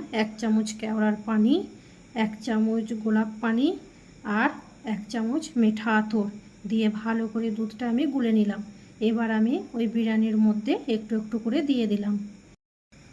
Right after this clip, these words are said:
আর দিয়ে দিলাম চার থেকে পাঁচ চামচ ঘি। ঘিটা দিয়ে আমি আধ ঘন্টার জন্য রেস্টে রেখে দিলাম। আধ ঘন্টা পর যখন আমি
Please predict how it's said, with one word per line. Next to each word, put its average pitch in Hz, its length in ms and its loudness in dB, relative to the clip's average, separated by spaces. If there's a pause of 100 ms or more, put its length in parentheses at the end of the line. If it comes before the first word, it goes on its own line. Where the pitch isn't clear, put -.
(220)
আর 226 260 2
দিয়ে 233 200 0
দিলাম 226 360 2 (520)
চার 226 280 0
থেকে 233 240 0
পাঁচ 226 320 -4
চামচ 247 420 0 (360)
ঘি। 226 220 0 (960)
ঘিটা 240 440 2
দিয়ে 220 380 2
আমি 233 260 2 (640)
আধ 220 180 -6 (120)
ঘন্টার 226 460 0
জন্য 233 320 2 (600)
রেস্টে 226 540 0
রেখে 233 320 2
দিলাম। 208 300 2 (1000)
আধ 226 260 0
ঘন্টা 240 420 0 (120)
পর 220 160 0 (140)
যখন 226 260 -4
আমি 226 200 0